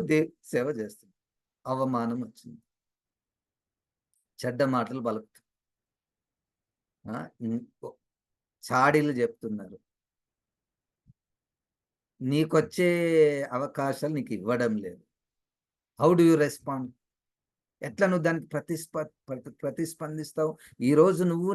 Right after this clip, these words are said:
నేను నేర్చుకోవాల్సింది ఏంటంటే, ఇది వాక్యానుసారంగా శ్రమలను అనుభవించుట సంతోషముగా,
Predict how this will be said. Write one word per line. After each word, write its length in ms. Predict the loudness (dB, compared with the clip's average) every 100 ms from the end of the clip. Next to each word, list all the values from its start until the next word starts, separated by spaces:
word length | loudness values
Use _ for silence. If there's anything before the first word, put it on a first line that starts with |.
| -2
నేను 160 | -2 -2
నేర్చుకోవాల్సింది 760 | -4 -6 -4 -2 -2 -2 -4 -2
ఏంటంటే, 440 | 0 -2 -2 0 0 0 -6 _ _ _ _ _ -4
ఇది 100 | 0 2
వాక్యానుసారంగా 1040 | 2 2 2 2 0 0 2 0 -4 -6 -6 -8 -10 _ _ _ _ _ _ _ _ _ _ _ _ _ _ _ -12
శ్రమలను 840 | 0 2 4 2 2 2 2 -2 -6 -10 _ _ _ _ _ _ _ _ _ -6 -2
అనుభవించుట 1120 | 0 0 2 2 2 0 0 -2 -6 -8 -4 -4 -6 -4
సంతోషముగా, 1300 | -2 -2 2 4 4 2 -2 -10 -14 -14 -14 -12